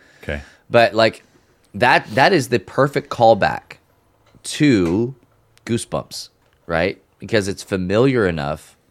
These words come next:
Speaker 2: while still being like, "I don't know exactly what's gonna happen,"
Speaker 1: Yeah.
Speaker 2: because it, it, it's wildly different. Um, but I like it. Uh, I, I mean, just, like, trigger warnings all over the place,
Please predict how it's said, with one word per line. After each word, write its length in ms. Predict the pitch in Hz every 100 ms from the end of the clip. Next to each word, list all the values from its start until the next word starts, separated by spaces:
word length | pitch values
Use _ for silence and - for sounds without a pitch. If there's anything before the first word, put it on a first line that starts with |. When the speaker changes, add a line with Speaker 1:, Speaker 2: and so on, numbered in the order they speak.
| _ _ _
Speaker 2:
while 240 | - 98 98
still 300 | - 113 110
being 160 | 101
like, 140 | 90 82
"I 100 | -
don't 140 | 107 98
know 140 | 95
exactly 360 | 87 85 85 82
what's 140 | 78
gonna 160 | 78 76
happen," 340 | 87 98 82
Speaker 1:
Yeah. 140 | 76
Speaker 2:
because 320 | 67 80 76 - _ _ _ _ -
it, 220 | 87 64
it, 200 | 92 -
it's 160 | 104 -
wildly 360 | 92 101 87
different. 340 | 78 78 - - _ _ _ _ _ _ _ _ _ _ _ -
Um, 320 | 95 92 85
but 140 | 80 107
I 80 |
like 260 | 104 120 139
it. 220 | 151 135 _ - - - -
Uh, 220 | 120 131 -
I, 400 | 160 - 156 143 156
I 60 |
mean, 240 | 156 160 127 110 147
just, 260 | 113 131 -
like, 200 | 127 - _ _
trigger 260 | - 135 117
warnings 360 | 107 107 98 90
all 160 | 85
over 100 | 80
the 80 | 76
place, 340 | 71 53 -